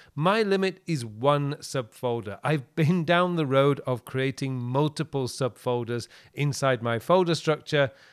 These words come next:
and it rapidly becomes a nightmare. Think in terms of your projects. Have a master project folder where you put your current projects. Each project has its own subfolder in that main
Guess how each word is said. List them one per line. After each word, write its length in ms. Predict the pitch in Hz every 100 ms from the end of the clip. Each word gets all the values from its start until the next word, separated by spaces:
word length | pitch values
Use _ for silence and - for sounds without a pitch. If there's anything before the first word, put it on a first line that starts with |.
| _ _
and 240 | 131 139 123
it 100 | 127
rapidly 840 | 120 120 143 180 165 143 110 113
becomes 520 | 104 117 - 123 117 107
a 80 |
nightmare. 600 | 104 107 113 104 98 90 - _ _ - - - _ -
Think 240 | 262 226
in 140 | 240
terms 340 | 185 190 185 156
of 100 | 147
your 160 | 143
projects. 680 | 131 - 127 - 98 - - _ _
Have 320 | - 208 208 202
a 80 | 151
master 640 | 143 139 151 160 - 151
project 580 | 147 - 139 117 127 -
folder 400 | - 123 117 104
where 140 | 95
you 160 | 123 147
put 400 | - - 175 175 _
your 240 | 135 143
current 800 | 147 - - 190 151 120 151 - _ _
projects. 580 | - 151 120 110 92 - _ - _
Each 280 | 151 190 160
project 460 | - 175 170 175 - -
has 160 | 143 139
its 200 | 156 -
own 400 | 110 135 139 135
subfolder 840 | - - 208 - 143 135 131 131 -
in 200 | 151 143
that 260 | 135 135 127
main 580 | 123 127 123 123 120